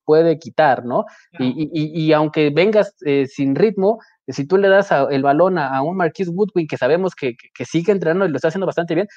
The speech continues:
Speaker 1: puede ser muy peligroso. Entonces, creo que, que, que sí, eh, a pesar de que los, los equipos vienen en las mismas circunstancias, yo les doy un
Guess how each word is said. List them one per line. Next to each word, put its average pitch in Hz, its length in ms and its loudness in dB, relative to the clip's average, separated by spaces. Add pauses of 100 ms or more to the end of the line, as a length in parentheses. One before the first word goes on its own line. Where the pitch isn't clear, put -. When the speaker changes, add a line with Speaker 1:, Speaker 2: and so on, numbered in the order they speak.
(160)
Speaker 1:
puede 185 140 4
ser - 140 0
muy 214 220 2
peligroso. 147 580 -2 (200)
Entonces, 185 280 -4
creo 220 360 2
que, 208 360 2
que, 147 220 -4
que - 100 -4
sí, 220 500 -4
eh, 156 320 0 (600)
a 147 160 0
pesar 190 380 2
de 240 140 -2
que 170 240 2
los, 131 300 -2 (200)
los 143 300 -2
equipos 175 500 -2
vienen 185 320 0
en 139 140 -4
las 120 160 -6
mismas 185 300 -2
circunstancias, 165 920 -4
yo 143 380 -2
les 180 300 0
doy 185 320 0
un 175 260 -4